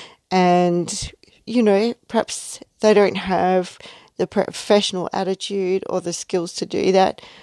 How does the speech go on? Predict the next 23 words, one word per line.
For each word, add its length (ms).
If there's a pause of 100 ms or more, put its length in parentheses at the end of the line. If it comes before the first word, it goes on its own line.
(640)
You 140
just 240
have 240
to 440 (100)
move 440
on, 260
don't 280
hold 240
grudges, 520 (460)
and 180
just 200
keep 300
working. 540 (720)
And 420
the 120
best 240
thing 160
you 120
can 160
do 360
is 300
just 320
to 280